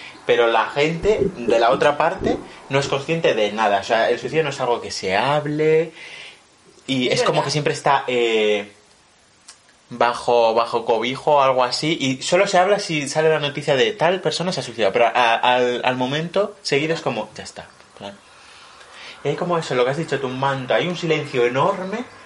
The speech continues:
Speaker 1: entonces por eso me parecía necesario, porque hay un silencio que me perturba, digo, pues al igual que luego hablaremos un poco hilado también, aunque el,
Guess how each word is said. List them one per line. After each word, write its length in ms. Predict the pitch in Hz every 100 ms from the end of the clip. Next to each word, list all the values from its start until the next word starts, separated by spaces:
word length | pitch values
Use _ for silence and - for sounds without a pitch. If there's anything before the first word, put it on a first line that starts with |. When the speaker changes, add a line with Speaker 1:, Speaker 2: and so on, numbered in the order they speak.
| - -
Speaker 1:
entonces 160 | - 139
por 140 | -
eso 100 | 139
me 80 | 147
parecía 380 | 139 127 131 123
necesario, 380 | 120 120 139 139
porque 180 | 117 117
hay 80 | 127
un 120 | 147
silencio 280 | 143 139 139
que 80 |
me 100 | 123 104
perturba, 380 | 95 - 98
digo, 260 | 95 92 - -
pues 160 | 120
al 100 | 135
igual 220 | 123 147
que 320 | 156 165 151 123
luego 200 | 127 135
hablaremos 360 | 135 135 139 -
un 80 | 123
poco 200 | 131 131
hilado 300 | 123 127 127
también, 240 | 123 123
aunque 220 | 107 101
el, 160 | 95